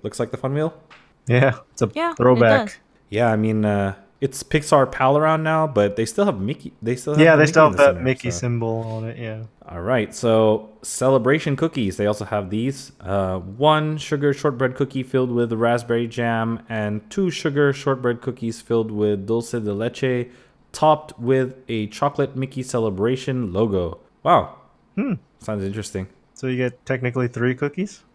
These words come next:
Speaker 1: Yeah, it's, it sounds really interesting. <laughs> All right, so, um,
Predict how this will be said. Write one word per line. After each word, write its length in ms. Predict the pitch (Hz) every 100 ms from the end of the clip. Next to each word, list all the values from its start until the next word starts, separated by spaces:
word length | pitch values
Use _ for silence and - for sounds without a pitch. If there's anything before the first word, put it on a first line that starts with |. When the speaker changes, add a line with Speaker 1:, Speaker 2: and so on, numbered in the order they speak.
| _ -
Speaker 1:
Yeah, 260 | 143 104 -
it's, 220 | 92 - -
it 300 | _ _ -
sounds 280 | 120 98
really 220 | 107 185 113
interesting. 400 | - 85 87 - _ _
<laughs> 840 | 180 - 135 - 131 - - - -
All 140 | 104 107
right, 340 | 120 107 -
so, 560 | - 117 113 107 107 -
um, 460 | 110 107 104 104